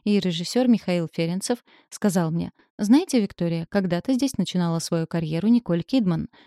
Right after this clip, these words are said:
Возможно, и вас ждет такая же карьера". Как вы уже догадались, второй Николь Кидман я не стала, но кое-что общее у нас с Николь есть.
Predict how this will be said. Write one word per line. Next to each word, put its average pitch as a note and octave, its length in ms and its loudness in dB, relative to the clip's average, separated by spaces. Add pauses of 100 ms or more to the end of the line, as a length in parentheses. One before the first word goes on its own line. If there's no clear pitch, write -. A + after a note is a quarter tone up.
Возможно, F3 560 2
и F#3 40 0
вас G#3 220 -4
ждет E3+ 380 -4
такая E3 320 -2
же D#3+ 100 -2
карьера". E3 460 -4 (500)
Как - 200 -4
вы F3 120 -2
уже E3+ 160 -2
догадались, E3+ 520 -4
второй E3+ 340 -4
Николь D#3+ 300 -4
Кидман F3+ 380 0
я F3+ 140 0
не E3 100 -2
стала, E3 400 -8 (180)
но B3 140 4
кое-что G#3 420 0
общее B3 340 0
у G3+ 60 2
нас E3+ 200 -2
с - 100 -14
Николь E3+ 320 0
есть. D#3+ 360 -6